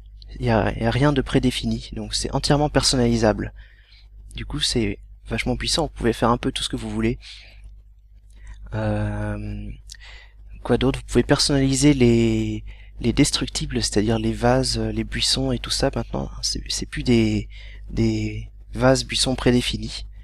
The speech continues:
C'est juste des objets destructibles qui ont certaines propriétés. Enfin, je vous expliquerai tout ça. Euh, pour l'instant, on va télécharger déjà un point deux. D'ailleurs, vous voyez que le, le bloc de développement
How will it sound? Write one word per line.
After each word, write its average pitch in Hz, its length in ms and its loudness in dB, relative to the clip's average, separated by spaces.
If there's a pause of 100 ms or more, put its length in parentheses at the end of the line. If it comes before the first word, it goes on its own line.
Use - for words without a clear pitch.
(340)
C'est - 120 -4
juste 135 180 -4
des 123 120 2
objets 123 220 4
destructibles - 560 0
qui - 120 -2
ont 120 80 4
certaines 135 320 2
propriétés. - 560 -2 (520)
Enfin, 143 180 4
je 139 60 2
vous 139 60 2
expliquerai - 360 0
tout - 100 -4
ça. - 220 0 (1900)
Euh, 123 760 2 (140)
pour 160 120 2
l'instant, 151 220 2
on 160 40 4
va 120 100 4
télécharger 143 580 2
déjà 123 320 -2 (580)
un 139 80 0
point 127 220 -2
deux. 107 200 -4 (1700)
D'ailleurs, 135 160 -2
vous 120 80 -6
voyez 117 280 2
que 123 140 0
le, 110 320 -4 (1000)
le 120 340 -2 (120)
bloc 120 320 -2
de 123 100 4
développement 117 560 0